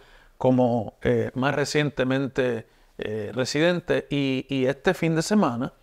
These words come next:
también lo hizo el rapero Rauw Alejandro.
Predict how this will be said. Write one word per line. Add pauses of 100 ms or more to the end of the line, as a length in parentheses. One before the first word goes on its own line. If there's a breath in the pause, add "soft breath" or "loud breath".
(320 soft breath)
también
lo
hizo
el
rapero
Rauw
Alejandro.